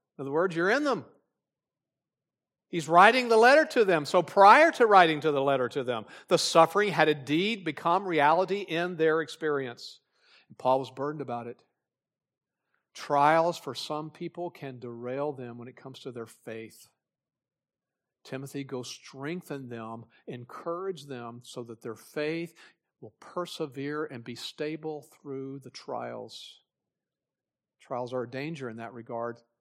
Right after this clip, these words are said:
There's another danger mentioned, a second one, temptation.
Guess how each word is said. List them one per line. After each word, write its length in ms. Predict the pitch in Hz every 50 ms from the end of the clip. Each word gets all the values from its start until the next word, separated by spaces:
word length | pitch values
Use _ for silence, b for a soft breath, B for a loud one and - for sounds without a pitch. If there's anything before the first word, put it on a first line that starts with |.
| _
There's 180 | - 120 110 127
another 260 | 123 127 131 131 123
danger 400 | 117 123 117 113 110 113 117 107
mentioned, 380 | 107 113 107 107 - - 107 110
a 60 | 107
second 320 | - - 120 107 - 117
one, 240 | - - 110 107 107 - _ _ _ _ _ _ _ _ _ _ _ _ _ _ _ _ -
temptation. 720 | - - 117 110 - - 123 113 110 - - 110 107 107